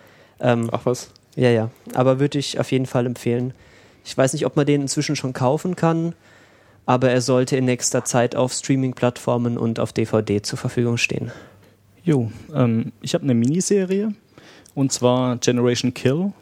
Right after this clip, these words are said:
Speaker 3: Ähm, das ist eine H-B-O-Produktion, eine Verfilmung von dem Buch, was ebenfalls Generation Kill heißt,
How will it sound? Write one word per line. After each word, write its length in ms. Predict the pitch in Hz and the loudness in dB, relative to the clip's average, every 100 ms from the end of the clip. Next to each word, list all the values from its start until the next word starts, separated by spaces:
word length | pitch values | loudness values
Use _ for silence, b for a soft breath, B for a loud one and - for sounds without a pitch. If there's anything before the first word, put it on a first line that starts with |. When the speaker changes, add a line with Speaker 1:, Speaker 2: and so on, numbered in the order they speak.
| - | -4
Speaker 3:
Ähm, 200 | 135 127 | -2 0
das 180 | 123 120 | -2 -4
ist 160 | 123 131 | -2 0
eine 260 | 123 123 123 | 0 0 -2
H-B-O-Produktion, 1120 | 123 - 120 131 - 147 147 - - 139 147 | -2 -2 0 0 0 -2 -2 -2 0 2 2
eine 80 | 135 | 0
Verfilmung 680 | 127 - 127 139 143 143 | -2 0 0 2 2 0
von 200 | 139 131 | 0 0
dem 160 | 123 110 | 2 0
Buch, 360 | - 165 196 - | 0 0 0 0
was 160 | 117 113 | 0 2
ebenfalls 400 | 139 156 147 - | 0 0 0 0
Generation 480 | 143 139 139 143 | 0 2 0 -2
Kill 200 | - 143 | -2 0
heißt, 340 | 143 147 - | 2 0 -4